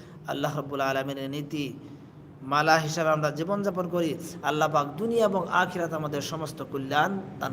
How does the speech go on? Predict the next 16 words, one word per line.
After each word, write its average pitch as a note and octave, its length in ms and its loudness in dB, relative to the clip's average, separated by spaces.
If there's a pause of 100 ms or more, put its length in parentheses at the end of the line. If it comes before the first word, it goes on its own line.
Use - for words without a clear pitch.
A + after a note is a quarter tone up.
করে C3 100 -6
দেবেন। B2 240 -8
সুবহানাল্লাহ। - 1500 -12
আমার C#3 180 -2
বন্ধুগণ, D#3 380 0 (300)
এই E3 180 2
পর্যন্ত D#3 400 -2
আপনাদেরকে D3 580 -2
আজকে D3+ 220 0
উপহার D3 320 -2
দিলাম। E3+ 240 2 (440)
নতুন D3 300 -4 (100)
নতুন D3 180 -6
YouTube C#3+ 400 -6
লাইভে C#3 280 0
আসলাম, E3 340 -4